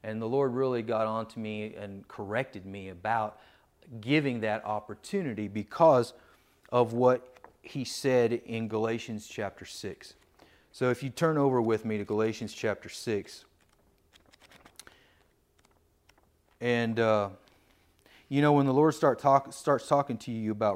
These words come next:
robbing people <laughs>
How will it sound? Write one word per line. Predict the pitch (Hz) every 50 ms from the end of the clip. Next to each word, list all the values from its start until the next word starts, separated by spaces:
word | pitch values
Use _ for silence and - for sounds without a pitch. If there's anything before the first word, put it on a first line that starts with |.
| 92 92
robbing | 101 113 117 123 131 131 127 113 104 104 98 - _ _ _ _ _ _ _ _ _ _ _ _ _ _ _ _ _ _ -
people | - - - 143 139 - 104 101 98 101 104 - - _ _ - - - - - - _ _ _ _ _ _ _ _ _ _ _ _ _ _ -
<laughs> | 220